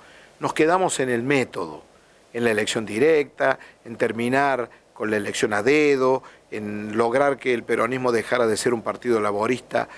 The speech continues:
manejado por los sindicatos, pero nos faltó definir la propuesta central.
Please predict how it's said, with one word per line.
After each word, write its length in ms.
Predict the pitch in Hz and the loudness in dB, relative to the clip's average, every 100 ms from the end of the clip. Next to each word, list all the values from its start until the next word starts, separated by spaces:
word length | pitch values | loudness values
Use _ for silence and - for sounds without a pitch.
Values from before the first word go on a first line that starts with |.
| - - | -20 -14
manejado 500 | 107 110 107 120 110 | -6 -4 0 0 0
por 140 | 101 | -2
los 140 | 98 92 | -8 -6
sindicatos, 680 | 104 82 - 143 117 127 - - - _ _ | -8 -10 -2 -2 -2 -10 -16 -20 -20 _ _
pero 160 | 120 123 | -2 0
nos 140 | 120 | -2
faltó 420 | - 117 120 160 | -2 -2 0 2
definir 720 | 147 135 - 120 127 147 127 | 2 0 -2 -6 -2 0 0
la 140 | 95 92 | -2 -10
propuesta 580 | - 92 - 92 - | -8 -10 -8 -10 -8
central. 480 | 95 85 85 - - | -6 -6 -8 -14 -16